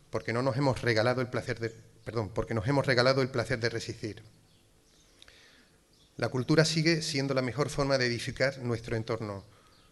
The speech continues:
de permitirnos ser mejores, de hacernos crecer. Un pueblo culto es un pueblo libre, exigente y también enamorado de la vida. En Sanlúcar de Barrameda debemos asumir el presente con futuro,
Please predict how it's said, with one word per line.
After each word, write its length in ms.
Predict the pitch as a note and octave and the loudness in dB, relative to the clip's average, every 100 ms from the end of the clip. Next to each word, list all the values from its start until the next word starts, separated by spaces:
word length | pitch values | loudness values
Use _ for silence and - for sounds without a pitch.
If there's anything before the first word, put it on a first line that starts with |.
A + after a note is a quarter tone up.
| _ | _
de 100 | A2+ | -6
permitirnos 540 | A#2+ A#2 A#2 C#3 C#3+ C3 | -4 -4 -2 0 0 0
ser 140 | C#3 | 0
mejores, 560 | C3 - A2+ G2 - - - - - - - | -2 0 -2 -2 -10 -18 -20 -20 -20 -18 -8
de 80 | |
hacernos 300 | A2 B2+ B2 | -4 -2 -4
crecer. 400 | - G2 G2+ F#2 - - - - - | -4 -8 -8 -10 -16 -20 -20 -20 -12
Un 120 | A2+ | -6
pueblo 280 | B2+ A#2+ A#2 | -4 -2 -2
culto 240 | D3 D3 | -4 -2
es 120 | D#3 | -4
un 80 | C3 | -4
pueblo 260 | A#2 A#2 A2+ | 0 2 2
libre, 380 | C3+ C#3 D#3 D#3+ - - | 0 -2 -2 -4 -8 -12
exigente 760 | - - - C3+ C3+ C3+ D3 D3+ - - - - - - | -10 -8 -4 -2 -2 -2 -6 -6 -12 -20 -20 -20 -20 -18
y 80 | - | -8
también 340 | A#2 A2 B2 B2+ | -4 -2 -2 -2
enamorado 420 | A#2 A2 A2+ A2 | -2 -2 0 0
de 80 | G#2+ | -2
la 80 | |
vida. 300 | G#2+ G#2 F#2+ - - - - - - - - - - - - - | -4 -6 -10 -14 -20 -20 -20 -20 -20 -20 -20 -20 -20 -20 -20 -12
En 60 | - | -6
Sanlúcar 340 | A#2+ B2+ D3 | -4 0 2
de 60 | C#3 | 2
Barrameda 400 | C3 B2+ C3 C#3 | 2 2 2 0
debemos 320 | B2+ C#3+ C#3+ | 0 0 -2
asumir 360 | D3 C#3 B2+ B2+ | -2 -4 -2 -2
el 100 | A#2+ | -4
presente 420 | A#2+ C#3 C3 C#3+ | -6 -4 -4 -4
con 120 | B2 | -6
futuro, 540 | - A#2 C3+ C3 C3+ | -8 -8 -4 -4 -4